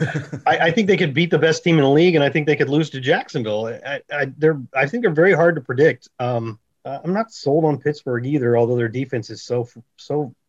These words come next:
Speaker 2: so good at applying pressure. Um, I, I guess I just have to re-, reluctantly go with the home team on that one and go with Pittsburgh.
Speaker 1: All right. So in, in wild card weekend, you've gone chalk on all of them except for the Buccaneers, which if they win,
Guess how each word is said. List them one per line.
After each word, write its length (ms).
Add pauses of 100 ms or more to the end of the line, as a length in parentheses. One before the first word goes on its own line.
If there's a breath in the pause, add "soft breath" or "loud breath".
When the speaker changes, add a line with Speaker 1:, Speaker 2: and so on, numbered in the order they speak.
Speaker 2:
so 240
good 320
at 160
applying 380
pressure. 580
Um, 420 (160)
I, 180
I 120
guess 180
I 80
just 220
have 180 (280)
to 120
re-, 320
reluctantly 640
go 180
with 140
the 120
home 220
team 180
on 120
that 180
one 140
and 80
go 80
with 100
Pittsburgh. 360 (380)
Speaker 1:
All 160
right. 260
So 460
in, 420 (160)
in 520
wild 500
card 360
weekend, 800 (320 soft breath)
you've 260
gone 280
chalk 500
on 200
all 240
of 80
them 140
except 340
for 120
the 100
Buccaneers, 800
which 380
if 220
they 160
win, 520